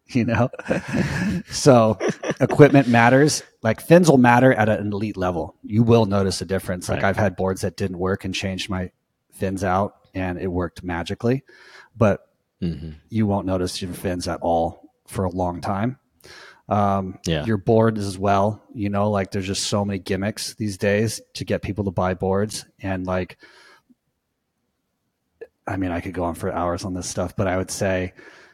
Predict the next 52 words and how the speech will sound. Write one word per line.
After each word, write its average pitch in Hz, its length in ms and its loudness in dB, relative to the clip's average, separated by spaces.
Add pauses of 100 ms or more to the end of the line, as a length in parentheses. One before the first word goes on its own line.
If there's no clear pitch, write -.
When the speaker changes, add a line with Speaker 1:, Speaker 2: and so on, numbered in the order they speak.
(580)
Speaker 1:
if - 160 -2
you're 110 80 2
struggling 143 840 6 (120)
to 120 100 -2
get 110 180 2
up 110 140 2
and 107 100 0
ride 104 220 2
a 104 60 2
wave, 104 440 0
you're 101 160 -2
not, 101 400 0
your 107 80 0
board's 101 280 2
just 92 160 -6
not 87 200 -6
big 87 160 -6
enough. 82 340 -8 (120)
You 110 100 -4
need 98 160 0
to 92 100 -2
have 90 200 -2
more 90 180 -6
volume. 87 600 -4
Speaker 2:
Yeah. 80 100 0
Speaker 1:
It's 78 80 0
gotta 113 140 4
be 104 80 2
a 95 60 0
way 95 160 0
bigger 92 240 -2
board. 95 400 -2 (160)
Speaker 2:
Right. 82 180 -4 (240)
Speaker 1:
And 104 100 -2
that's 104 220 2
what 107 100 2
I 98 40 2
try 101 180 0
to 92 80 -2
convey 95 320 -2
to, 92 120 -2
like, 90 320 -8
ninety-nine 92 440 -6
percent 92 320 -8
of 90 140 -8
the - 80 -18
people - 280 -8
who 92 60 -4
reach 92 220 -6
out 92 180 -2
to 98 80 -12
me 92 220 -8